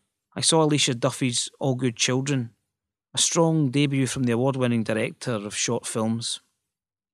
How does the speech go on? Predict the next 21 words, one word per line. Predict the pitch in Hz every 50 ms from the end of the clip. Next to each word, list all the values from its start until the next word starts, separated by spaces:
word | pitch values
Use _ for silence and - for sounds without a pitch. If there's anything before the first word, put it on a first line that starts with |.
| _ _
She | - - -
clearly | - - 180 185 170 160
has | 143 135 123
talent, | - - - 143 131 135 139 135 113 107 107 - _ _ _
but | - - 117
will | 151 156 156 147
she | - 151
have | 143 139 131
the | 131 127
forum | - - - 135 135 139 139 123 104 95 - _ _
to | - - 120
develop | 120 101 113 117 117 123 - -
such | - - - - -
longevity? | 127 113 107 104 104 113 123 123 - - 131 123 - _ _ _ _ _ _ _ _ _ _ _ _ _ _ _ _ _ _ _
Many, | 147 156 156 170 175 170 165 - - - _ _ _ _ _ _
if | - 139 -
not | 147 143 131 -
all | - 139 143 156 151
of | 127
the | 123 123
above, | 113 98 113 113 113 110 - -